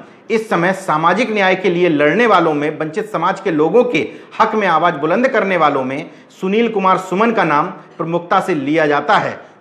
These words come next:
वो यहाँ के सहायक प्रोफेसर हैं। मैं तो वो था जब वर्धा विश्वविद्यालय के नब्बे प्रोफेसरों में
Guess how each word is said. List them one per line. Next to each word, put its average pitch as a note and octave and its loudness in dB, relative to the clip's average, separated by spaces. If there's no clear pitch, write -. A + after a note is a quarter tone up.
वो G3+ -2
यहाँ F#3+ 0
के F3 -4
सहायक F#3+ 0
प्रोफेसर F#3 0
हैं। - -10
मैं A#3 -8
तो A#3 2
वो G3+ 6
था D#3 4
जब E3 -4
वर्धा F3 2
विश्वविद्यालय F#3+ 0
के G3 -2
नब्बे D#3+ -2
प्रोफेसरों G3 2
में D#3+ -2